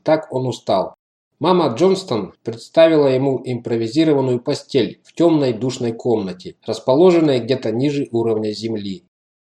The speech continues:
Там не было ничего из тех удобств, к которым он привык.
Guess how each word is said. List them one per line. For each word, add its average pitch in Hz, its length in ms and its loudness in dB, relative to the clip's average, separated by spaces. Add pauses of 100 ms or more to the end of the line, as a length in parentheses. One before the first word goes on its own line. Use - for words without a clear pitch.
(100)
Там 175 240 4
не 185 120 8
было 160 240 4
ничего 151 440 0
из 135 180 -6
тех - 320 -2
удобств, 139 560 -2
к - 60 -20
которым 143 500 0
он 123 180 -4
привык. 107 440 -6